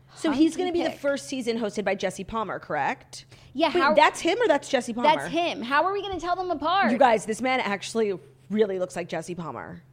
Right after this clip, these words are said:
Speaker 2: How are we gonna tell them apart?
Speaker 1: So it's the first one that Jesse Palmer's hosting, right?
Speaker 2: I guess so. It'll be hunk on hunk crime.
Speaker 1: No, it's gonna be like that Spider-Man meme.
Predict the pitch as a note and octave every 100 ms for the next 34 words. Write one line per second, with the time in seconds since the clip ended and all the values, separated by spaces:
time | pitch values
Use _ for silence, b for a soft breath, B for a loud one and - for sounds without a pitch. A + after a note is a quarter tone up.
0 | _ _ _ - A#3 B3 C4 C4 B3 A#3+
1 | A3 A3+ G3 A3 - C#4+ - C#4+ C#4 -
2 | B3+ B3 A3 A3 G3 G3+ E3+ F3 B3 -
3 | C#3 C3 G3 - - A#3+ A3+ A3+ C4 B3
4 | A3+ G#3+ A3 A3 A#3 A3 G#3 G#3 G3+ G#3
5 | A#3+ - G#3+ G3 - - C#4+ C4+ A3 -
6 | B3 A#3+ A#3 A3+ G#3 - G#3+ G#3 F#3+ D#3
7 | D#3+ D3 C3+ F3